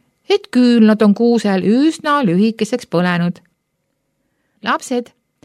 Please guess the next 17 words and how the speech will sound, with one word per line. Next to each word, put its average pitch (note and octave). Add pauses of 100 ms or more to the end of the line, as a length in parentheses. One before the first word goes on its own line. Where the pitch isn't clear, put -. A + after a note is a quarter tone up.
(320)
teil C4+
on D#4+
nüüd D4
aeg B3+
magama G#3+
minna." G#3+ (1400)
Tegime F3+ (100)
kõik C#4
koos F#3+
õhtupalve. E3+ (1000)
Tänasime F3
taevaisa G3 (180)
ilusa C#4+
päeva E3
eest, E3 (540)
selle A3+
eest, -